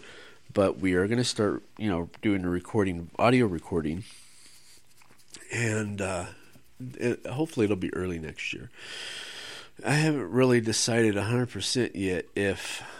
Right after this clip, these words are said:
I'm gonna record here. I mean, because I have good equipment. I mean, it's not, like, super top of the line equipment, but it's really good equipment. Or am I gonna go and, you know, just rent a,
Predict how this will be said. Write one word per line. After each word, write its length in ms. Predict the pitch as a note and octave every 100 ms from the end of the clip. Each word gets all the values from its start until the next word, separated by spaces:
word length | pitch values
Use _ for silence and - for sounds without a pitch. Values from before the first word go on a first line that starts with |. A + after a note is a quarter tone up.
| - - - - - - - - -
I'm 180 | - A2+
gonna 220 | A2+ A2
record 640 | G#2 G2+ - A2 G#2+ G#2 G2
here. 580 | G2+ - A#2 A#2 F2 F2+
I 60 |
mean, 160 | E3 E3+
because 300 | E3+ F3+ F3
I 80 | F#3
have 340 | F3 E3+ C3+
good 220 | - C3+
equipment. 500 | A#2+ - C3+ F2+ - -
I 60 | G2+
mean, 160 | G#2
it's 200 | G#2 -
not, 300 | A2 G#2 -
like, 260 | F2+ F2+ E2+ - - - -
super 520 | - - - A#2 G2+ F#2
top 320 | - G2+ F#2+
of 100 | E2
the 60 |
line 280 | D2+ F2+ A2+
equipment, 500 | D#2 - C#2 - E2+
but 140 | C#3+ A#2
it's 200 | F#2 F2+
really 300 | G#2 C3+ E2+
good 160 | E2
equipment. 540 | D#2 - B2 - A1+ - - - - - - -
Or 600 | - G#2 G#2 G#2 G2+ F#2+ -
am 180 | G2 G2
I 140 | G2
gonna 220 | F#2+ G2
go 580 | F2+ F#2 F2+ F2+ F2+ F2+
and, 500 | C2 E2+ E2+ E2+ E2 - - - -
you 140 | F2+ F2
know, 80 | E2+
just 260 | F#2+ -
rent 480 | F#2+ G2 F#2+ F#2 - -
a, 500 | F2+ F2+ F2 F2 E2